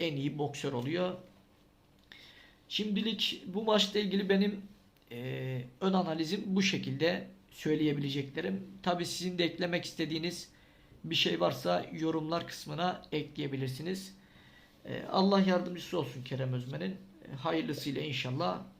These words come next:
bu maçı alır. Altın madalyayla Türkiye'ye döner. E, şimdiden, e, benim söyleyeceklerim bu kadar.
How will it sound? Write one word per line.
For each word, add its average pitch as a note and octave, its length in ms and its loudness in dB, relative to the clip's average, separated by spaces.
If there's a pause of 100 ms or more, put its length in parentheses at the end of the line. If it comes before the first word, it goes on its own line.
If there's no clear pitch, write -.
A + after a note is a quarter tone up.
(120)
bu D3 120 -4
maçı C3 420 -4
alır. D#3 380 0 (100)
Altın D3 320 -2
madalyayla C3 760 0 (580)
Türkiye'ye D3 800 -2 (600)
döner. D3+ 580 -4 (160)
E, - 420 -10
şimdiden, D3+ 600 -2 (840)
e, C3+ 300 -4
benim D#3 240 -2
söyleyeceklerim C3 760 -4 (260)
bu D3+ 140 -10
kadar. C#3 420 -4